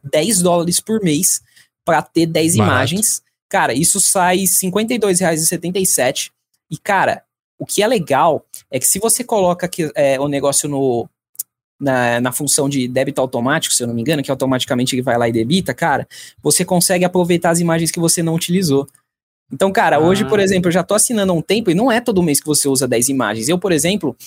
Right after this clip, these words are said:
Speaker 1: é, eu acabo usando esse banco mais pra freela é, meu, né, individual, e pra projeto pessoal. Então não é sempre que você gasta essas dez imagens. Eu, por exemplo, eu acho que eu devo ter uns vinte e sete créditos pra mim licenciar na hora que eu quiser.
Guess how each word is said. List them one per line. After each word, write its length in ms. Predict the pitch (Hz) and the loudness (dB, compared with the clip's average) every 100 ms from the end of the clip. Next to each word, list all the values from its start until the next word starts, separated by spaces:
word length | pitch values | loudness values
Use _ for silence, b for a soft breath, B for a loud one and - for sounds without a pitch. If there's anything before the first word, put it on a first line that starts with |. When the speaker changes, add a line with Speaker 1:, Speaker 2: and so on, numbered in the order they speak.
| B | B
Speaker 1:
é, 160 | - 135 | -2 2
eu 80 | 139 | 2
acabo 260 | 143 170 165 | 2 0 2
usando 200 | 165 175 | 2 0
esse 160 | - | 0
banco 320 | 175 180 208 | 0 0 0
mais 300 | 196 190 226 | 0 0 0
pra 160 | - 170 | 0 -2
freela 440 | - 180 240 339 427 _ _ _ - | -2 -2 0 -2 -2 _ _ _ -2
é, 140 | 139 | 0
meu, 320 | 147 165 254 | 2 2 2
né, 240 | 175 170 139 | 2 2 2
individual, 560 | 143 147 135 135 202 | 0 -2 0 2 2
e 80 | 220 | 0
pra 160 | 214 240 | -2 -2
projeto 340 | 247 226 214 | 0 -2 -2
pessoal. 480 | - 226 - 185 156 | -2 0 2 2 0
Então 200 | 143 208 | 0 0
não 80 | 277 | 0
é 40 | |
sempre 240 | 277 277 254 | 0 -2 -4
que 60 | |
você 260 | 196 190 185 | -2 -2 0
gasta 300 | 175 160 - | 0 0 0
essas 160 | - | -4
dez 220 | 156 147 151 | -2 -2 0
imagens. 340 | 151 131 139 | 0 0 0
Eu, 100 | 190 | 0
por 140 | 226 | 2
exemplo, 320 | 220 208 214 233 | 0 0 0 0
eu 40 | |
acho 100 | 226 | 0
que 60 | 226 | 0
eu 40 | |
devo 140 | 214 214 | -2 0
ter 80 | |
uns 220 | 220 214 147 | 0 0 0
vinte 240 | 156 220 | 0 0
e 40 | |
sete 280 | 247 226 - | 0 0 -2
créditos 560 | - 190 190 190 - - | 0 0 0 0 -2 -2
pra 140 | - 139 | -2 -2
mim 140 | 151 | 0
licenciar 480 | 160 175 170 - 156 | 0 0 0 0 0
na 80 | 156 | -2
hora 100 | 170 | 0
que 80 | |
eu 60 | 185 | -2
quiser. 420 | - 214 165 156 | -2 -2 0 -2